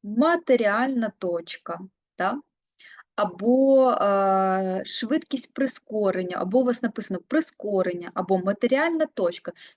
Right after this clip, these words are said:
Тобто ви сидите, відкрили, ви, наприклад, ви вже, ви вже, да, здаєте Н М Т, ви сидите, відкрили,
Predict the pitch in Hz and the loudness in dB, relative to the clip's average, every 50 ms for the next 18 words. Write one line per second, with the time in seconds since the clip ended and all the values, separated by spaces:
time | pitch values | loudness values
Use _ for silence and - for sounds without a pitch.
0 | _ - 208 208 - 214 226 330 339 - 370 285 349 339 - - 214 190 196 190 | _ -10 -8 -8 -8 -8 -8 -6 -4 -2 -2 -2 -2 -4 -2 -2 -2 -2 -2 -4
1 | 185 165 185 - - - 233 254 311 349 349 - - 202 247 277 - - 226 214 | -8 -12 -16 -10 -6 -4 -2 0 0 0 0 -2 0 0 0 0 0 -2 -6 -6
2 | - 202 - - 185 - - 185 247 269 254 226 220 214 233 254 311 370 392 - | -6 -6 -6 -6 -8 -10 -8 -6 -4 -4 -4 -4 -4 -2 -2 0 0 -2 -4 -6
3 | _ _ _ _ - 202 190 233 233 202 190 202 254 302 311 233 208 202 233 262 | _ _ _ _ -16 -6 -2 -2 -2 -2 -2 -2 -2 -2 -2 -2 -4 -4 -4 -6
4 | - _ _ _ _ _ _ _ - 202 185 - 196 202 226 277 - 302 - - | -8 _ _ _ _ _ _ _ -8 -8 -4 -4 -2 0 0 0 0 -2 -2 0
5 | 233 226 220 226 220 - 175 165 - - 202 294 - - 302 262 233 196 - 175 | 0 0 0 -2 -4 -6 -6 -6 -6 -4 -4 -4 -4 -2 -4 -4 -4 -2 -2 -2
6 | 170 - - - - - - 247 269 320 330 311 302 285 | -2 -4 -8 -12 -8 -4 -2 0 2 2 2 2 2 0